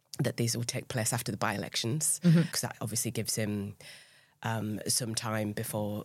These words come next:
Speaker 1: conference to allow the people he's moved into positions to formulate something to say at conference, 'cause that is potentially the most important one for them, because it's be potentially the last before the next election.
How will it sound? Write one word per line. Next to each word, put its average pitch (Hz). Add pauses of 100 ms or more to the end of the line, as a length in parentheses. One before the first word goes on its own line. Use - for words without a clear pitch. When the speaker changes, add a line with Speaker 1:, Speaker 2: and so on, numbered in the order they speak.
Speaker 1:
conference -
to 110
allow 104 (340)
the -
people 113
he's 113
moved 156
into 120
positions 117
to - (240)
formulate 104
something 113
to -
say 190
at -
conference, 131
'cause 120
that 120
is -
potentially 110 (500)
the 123
most 113
important 113
one 107 (200)
for 123
them, 117
because 120
it's - (160)
be 110 (180)
potentially -
the 107
last -
before 98
the 107
next -
election. 165